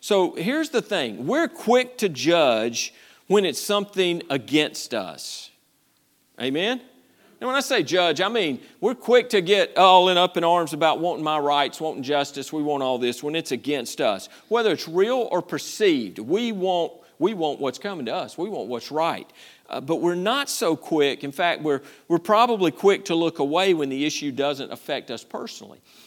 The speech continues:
And that's what really, that's the gist of what was going on in Corinth. The, the issue of incest, it didn't affect most of them. Now, let's just turn the other eye. Well, we love everybody. You know, they're in sin. The Lord will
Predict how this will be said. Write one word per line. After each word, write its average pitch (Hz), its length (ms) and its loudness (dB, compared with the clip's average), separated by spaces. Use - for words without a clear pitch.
And 160 180 -6
that's 262 280 0
what 196 280 4
really, 214 360 2
that's 226 400 -4
the 180 120 -8
gist 180 440 -4
of 151 80 -8
what 196 160 -2
was 156 100 -8
going 151 240 -4
on 175 140 -6
in 202 40 -8
Corinth. 254 480 -4
The, 170 160 0
the 175 260 2
issue 220 300 -2
of 180 120 0
incest, 240 580 -2
it 254 120 -6
didn't 208 160 -6
affect 123 340 -6
most 135 280 -6
of 127 80 -6
them. 254 280 -4
Now, 196 200 -4
let's 240 100 -4
just - 180 -8
turn 170 200 -4
the 180 120 -2
other 202 160 0
eye. 233 240 0
Well, 226 300 0
we 226 160 -4
love 165 340 -2
everybody. 120 600 -2
You 143 100 -8
know, 180 160 -6
they're 185 160 -6
in 165 60 -6
sin. 175 320 -6
The 156 40 -8
Lord 185 300 -2
will 143 120 -2